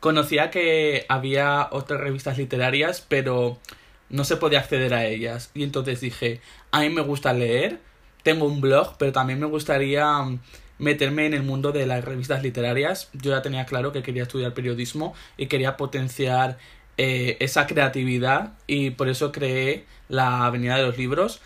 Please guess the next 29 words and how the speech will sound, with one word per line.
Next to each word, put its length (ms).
Sí 200
que 100
es 80
cierto 360
que 60
el 100
principio 480
fueron 240
unos 200
meses 320
un 120
poco 640
dificultosos, 840
porque 260
es 80
lo, 240
lo 140
de 120
siempre 460
de 400
empezar 600
un 200
nuevo 280
proyecto, 920
cuáles 220
son 100
las 180
ideas, 840
em, 680